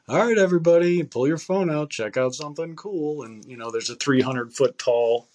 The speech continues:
Beyonce in the middle of the stadium, and, and then everyone in that stadium puts that on their TikTok and Instagram.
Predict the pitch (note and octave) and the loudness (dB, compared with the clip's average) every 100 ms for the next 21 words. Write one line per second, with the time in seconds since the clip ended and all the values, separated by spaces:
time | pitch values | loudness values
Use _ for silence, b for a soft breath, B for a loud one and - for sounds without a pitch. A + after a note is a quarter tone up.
0 | b b b b b b - C#3+ C#3+ D3+ | b b b b b b 2 4 4 2
1 | D#3 E3 D3+ D3+ D3 D3 D3+ D3 C#3 C#3+ | 4 4 6 4 0 0 0 0 -2 -4
2 | - D3+ D3 D3 C#3+ D3 D3 C#3 C3+ C3+ | -2 0 2 4 2 0 -4 -6 -6 -8
3 | C3 C#3+ C#3+ C#3 C3+ D3+ D3 D3+ C#3+ C3+ | -8 -6 -4 -6 -4 -6 -4 -6 -4 -6
4 | C3 - D3+ C#3+ C3+ C3+ - D3 - C#3 | -8 0 0 2 -2 -6 -2 -4 0 -2
5 | C3+ C3 B2+ - D#3+ D3 - C3+ B2+ - | 0 -2 -6 -2 0 0 -2 -6 -6 -10
6 | B2 E3+ E3 B2+ A2+ A#2 A#2 A#2 | -6 -6 -6 -10 -6 -6 -6 -16